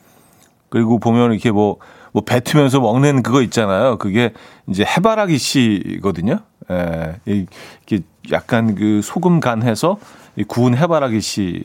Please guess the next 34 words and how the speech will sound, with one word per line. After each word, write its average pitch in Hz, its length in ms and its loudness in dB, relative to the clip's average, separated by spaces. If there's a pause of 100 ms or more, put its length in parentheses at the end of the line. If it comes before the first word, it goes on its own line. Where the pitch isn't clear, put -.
(120)
이제 92 140 -12
그것들 113 360 -2
많이 92 280 0
또 80 260 -6 (640)
드시더라고. 82 680 -2 (220)
예. 73 380 -4 (1120)
하긴 165 280 0
뭐 160 260 0 (100)
그 120 200 -4
야구는 135 760 2
계속 151 400 0
움직이는 135 880 2
스포츠가 131 640 0
아니잖아요. 110 760 0
그렇죠? 135 360 -4 (120)
예, 95 80 -8
뭐 98 180 -2
농구나 120 420 2
이런 110 180 0
스포츠와 110 460 -4
달리 92 560 -4 (480)
축구나 147 460 -2
농구는 110 420 0
이제 113 100 -10
계속 113 260 0
움직여야 101 380 0
되지만 92 340 -4
야구는 104 360 -2
이렇게 110 160 -6 (320)
서 - 160 -2
있는 175 160 4
시간이 139 260 0
많기 101 300 -2
때문에 92 500 -4